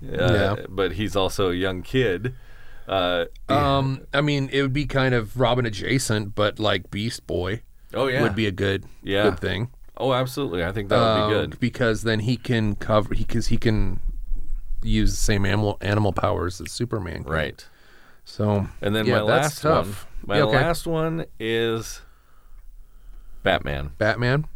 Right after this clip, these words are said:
Speaker 1: You go Marvel on me.
Speaker 2: Uh, you know, what's funny is most people do go Iron Man, but from,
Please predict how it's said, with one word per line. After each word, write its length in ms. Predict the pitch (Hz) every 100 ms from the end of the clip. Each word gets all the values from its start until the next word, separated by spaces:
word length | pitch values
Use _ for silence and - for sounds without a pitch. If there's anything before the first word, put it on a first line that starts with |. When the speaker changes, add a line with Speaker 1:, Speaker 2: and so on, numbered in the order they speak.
| - - - - -
Speaker 1:
You 140 | 95
go 120 | 95
Marvel 360 | 92 90 87 85
on 140 | 78
me. 120 | 80 73 - - - - -
Speaker 2:
Uh, 200 | 151 156 -
you 140 | 143
know, 200 | 175 170 -
what's 220 | 160 160
funny 220 | - 190
is 140 | 143 120
most 240 | 139 143
people 220 | 147 131
do 240 | 113 127 123
go 200 | 123 107
Iron 320 | - 139 139 110
Man, 360 | 104 101 101 - - - - -
but 320 | 127 117 113 - - - -
from, 440 | - - 139 123